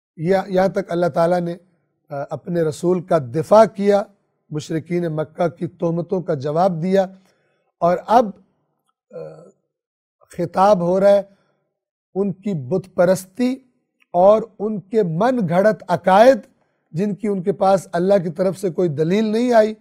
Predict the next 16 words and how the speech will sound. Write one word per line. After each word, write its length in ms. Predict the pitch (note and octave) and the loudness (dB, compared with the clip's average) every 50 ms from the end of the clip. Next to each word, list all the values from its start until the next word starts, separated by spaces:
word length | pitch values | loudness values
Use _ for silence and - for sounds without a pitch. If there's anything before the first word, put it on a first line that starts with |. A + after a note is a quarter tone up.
| _ _ _ _ _ _ _ _ _ | _ _ _ _ _ _ _ _ _
من 340 | - E3+ G#3+ B3+ B3 G#3 F#3 | -6 -4 -2 -2 -2 0 0
گھڑت 320 | A3+ A3 A#3 A#3 - - - | 0 2 2 0 -2 -4 -6
عقائد 500 | G3 F3 - G3+ G3 G#3+ A#3 B3 B3 F#3+ - _ _ _ _ _ _ _ | -8 -6 -2 2 4 4 6 4 4 0 -2 _ _ _ _ _ _ _
اپنی 440 | G3+ G3+ - - - B3+ A#3+ C4+ C#4 C4 | -4 -4 -4 -4 -6 -4 -2 -2 -2 0
آپ 320 | - G3+ G#3 A#3+ C4 G3 - | 4 6 6 6 6 4 0
سے 320 | - - A#3+ A3+ G#3 G3+ - - D3+ C3+ A#2 | -2 2 4 4 4 4 0 -6 -12 -6 0
گھڑ 220 | D3+ G3+ B3+ C4+ | 2 4 4 4
کے 300 | - - - A3 F#3 D3 - - _ _ _ _ _ _ _ _ _ _ | 2 2 2 0 0 0 -2 -12 _ _ _ _ _ _ _ _ _ _
فرشتوں 460 | F#3 F#3 G3+ - - - - B3 A#3 | -2 -2 -2 -2 -4 -4 0 0 0
کو 180 | - - A3 G#3 | 2 2 2 2
اللہ 200 | G3+ G#3 G#3+ A3 A3 E3+ | 4 4 4 2 2 2
کی 120 | G3+ G3 | 0 -4
بیٹیاں 420 | D#3+ F3 F3+ F3+ F3 G3+ A#3 B3 A3+ - | -2 -2 -4 -4 -4 -4 -4 -4 -2 0
قرار 260 | B3+ A#3 A#3 A#3+ A#3+ | 2 6 6 6 6
دے 220 | A#3 G3 A#3 A#3 | 4 2 0 0
دینا، 400 | A3+ F#3+ A#3 A#3+ A3+ A#3 A#3+ A#3+ | 2 0 0 -2 -2 -4 -6 -8